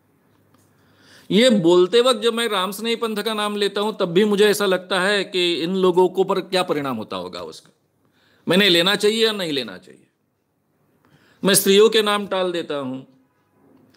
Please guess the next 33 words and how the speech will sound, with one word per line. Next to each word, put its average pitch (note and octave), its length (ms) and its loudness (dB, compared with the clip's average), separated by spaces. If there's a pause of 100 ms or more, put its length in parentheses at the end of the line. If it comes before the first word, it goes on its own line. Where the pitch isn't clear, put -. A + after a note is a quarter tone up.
(340)
जिन F#3+ 320 2
फैमिलीज G3+ 460 0
का G#3+ 120 -4
इसमें G3 320 -6
इन्वॉल्वमेंट F#3+ 520 -6
है G3 80 0
उनके F#3+ 220 0
नाम G3 280 0
टाल F3 240 -4
देता C#3+ 240 -6
हूं, C3 240 -10 (1000)
लेकिन F#3+ 380 2
राम E3+ 280 0
स्नेही A3 260 -2
पंथ G#3+ 240 -4
का A3 180 -2
नाम G#3 300 0
भी E4 100 0
टाल A#3 320 2
दूं F3+ 220 0
तो G#3 140 -6
क्या B3+ 220 -2
बताऊं G#3+ 460 -6
लोगों A2+ 280 -8
को? F#2+ 260 -16
एक G3 260 -2
बाबा F3+ 280 -2
था, E3+ 240 -6
ऐसा E3 220 -6
ऐसा E3+ 180 -8
करता E3 360 -8
था, E3 180 -4 (140)
ऐसा D3+ 220 -4